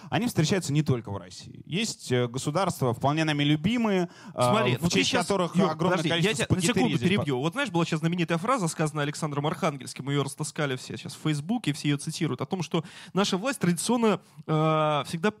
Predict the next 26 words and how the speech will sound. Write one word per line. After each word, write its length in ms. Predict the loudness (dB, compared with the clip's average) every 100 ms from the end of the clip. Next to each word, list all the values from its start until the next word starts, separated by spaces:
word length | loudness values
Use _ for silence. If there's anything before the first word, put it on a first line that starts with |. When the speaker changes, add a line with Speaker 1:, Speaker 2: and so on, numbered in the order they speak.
| -2
Speaker 2:
пляшет 460 | 2 2 2 -2 0
от, 340 | 0 0 -4 -2
э, 300 | 2 2 0 -6 -16 -6
как 140 | -6
сказать, 200 | -2 -2
вот 180 | -2 -4
по 100 | -2
такой 240 | 0 2 2
схеме. 420 | 2 2 0 -6 -16 -16 -8 0
Э, 600 | 2 4 4 2 0 0
ты 80 | 0
им 80 | 2
говоришь: 300 | 2 2 -2 2
"Вы 160 | 4
врёте". 520 | 4 4 4 0 -10 -14 _ _
Они 180 | -6 -2
тебе 120 | 0
в 40 | 0
ответ 160 | -2
говорят: 260 | -4 -4 -6 _ _ _ -12
"Не 200 | -4 0
только 300 | 0 2 2
мы 160 | 4 4
Speaker 1:
Они, 100 | 4
Speaker 2:
врем". 160 | 2
Speaker 1:
они 240 | 2 2